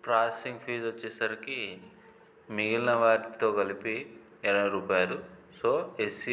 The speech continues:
ఎస్టీ అభ్యర్థులకు మాత్రం ఈ యొక్క ఎనభై రూపాయలు ఏదైతే ఉందో, దాని నుంచి ఎగ్జామ్ట్ అనేది ఇవ్వడం అనేది జరిగింది.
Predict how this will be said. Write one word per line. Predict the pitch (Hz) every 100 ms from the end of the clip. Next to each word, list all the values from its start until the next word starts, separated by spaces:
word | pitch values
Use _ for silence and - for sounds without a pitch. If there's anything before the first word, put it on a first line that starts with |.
| 117
ఎస్టీ | 107 -
అభ్యర్థులకు | 113 113 104 104 104 104
మాత్రం | 101 98 101 139 208 - -
ఈ | 110
యొక్క | 107 104 - 104 85 92
ఎనభై | 98 104
రూపాయలు | 110 113 120 113 104 98
ఏదైతే | 104 110 104 113
ఉందో, | 107 107 101 92
దాని | 104 101
నుంచి | 101 98 - 120 107 95 - - - - -
ఎగ్జామ్ట్ | 110 98 110 113 110
అనేది | 107 110 107
ఇవ్వడం | 104 104 104 104
అనేది | 101 101
జరిగింది. | 104 98 95 98 107